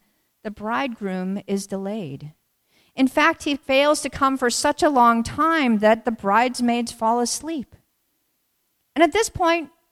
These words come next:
all ten bridesmaids act exactly alike. All of them come to welcome the bridegroom. All of them carry lamps to light his way, and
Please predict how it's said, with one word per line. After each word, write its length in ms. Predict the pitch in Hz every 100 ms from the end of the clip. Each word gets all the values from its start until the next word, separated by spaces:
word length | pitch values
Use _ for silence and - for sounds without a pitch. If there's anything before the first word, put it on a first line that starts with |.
| _ 233
all 320 | 262 285 294
ten 360 | - 262 254
bridesmaids 800 | 220 214 202 202 196 185 175 175 -
act 260 | 180 165 -
exactly 520 | 165 180 156 - 170
alike. 400 | 139 101 90 _ _ _
All 220 | 139 135 180
of 120 | 208
them 180 | 226 214
come 200 | 220 214
to 80 |
welcome 380 | 185 165 170 180
the 80 | 165
bridegroom. 640 | 165 143 151 - 147 139 151 _ _ _ 147
All 240 | 151 175
of 80 | 202
them 240 | 233 226
carry 380 | 220 202 202 214
lamps 400 | 196 180 175 -
to 60 | 190
light 220 | 170 170
his 160 | 196
way, 400 | 170 151 147 175 - _
and 140 | 185